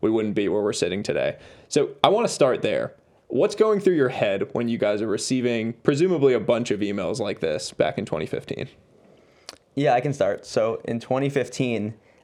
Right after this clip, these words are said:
Speaker 2: uh, it, it, Morning Brew wasn't a business, right? It was a, a side project, a hobby, uh, a, a fun thing just to stay up to date in the business world for ourselves and help our friends. And,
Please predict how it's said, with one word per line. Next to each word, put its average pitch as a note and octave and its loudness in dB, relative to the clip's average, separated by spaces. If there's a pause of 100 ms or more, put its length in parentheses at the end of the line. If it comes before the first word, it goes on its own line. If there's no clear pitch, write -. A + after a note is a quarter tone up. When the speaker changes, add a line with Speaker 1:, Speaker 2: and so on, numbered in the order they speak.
Speaker 2:
uh, F#2+ -6 (160)
it, - -4 (580)
it, - -10
Morning F#3 0
Brew D3 0
wasn't B2 2
a G#2 2
business, G2 -4
right? A2 4
It G#2 0
was G2+ -2
a, G#2+ 2 (360)
a G#2+ -4
side A#2 2
project, A2 2
a G#2 0
hobby, G#2+ 0 (300)
uh, G2+ 0
a, - 2
a B2 0
fun C#3+ 2
thing A2+ -2
just A2+ -2
to A2+ 0 (380)
stay A2+ 0
up - 2
to - -20
date A#2+ 2
in A2+ -2
the A2 -2
business G#2+ -4
world A2 -2
for B2 -2
ourselves C3+ 4
and G#2+ -2
help A#2 2
our G#2+ 0
friends. A2+ -2 (440)
And, A2 0